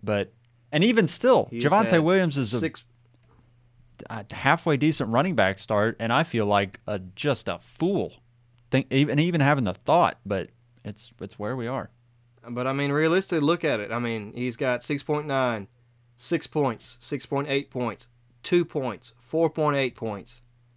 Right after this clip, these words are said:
Speaker 2: And you're going up against the Cleveland Browns defense, which is one of the best defenses in the league. Like,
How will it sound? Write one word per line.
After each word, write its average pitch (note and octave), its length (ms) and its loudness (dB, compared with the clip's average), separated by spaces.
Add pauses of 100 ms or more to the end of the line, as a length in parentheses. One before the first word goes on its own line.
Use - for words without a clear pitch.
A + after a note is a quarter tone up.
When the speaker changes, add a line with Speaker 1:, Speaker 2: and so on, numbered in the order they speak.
(320)
Speaker 2:
And C3+ 160 -2
you're D3 120 0
going F#3 160 4
up F3+ 120 2
against E3+ 280 -2
the E3 60 -2
Cleveland E3 400 0
Browns F3 300 2
defense, A2+ 460 -4
which B2 380 -4
is C3+ 160 -2
one D3 180 0
of D3 60 -2
the C#3 60 -4
best C#3 220 -2
defenses C3 460 -4
in B2 140 -2
the A#2+ 80 -2
league. D3 280 0
Like, A2 300 -2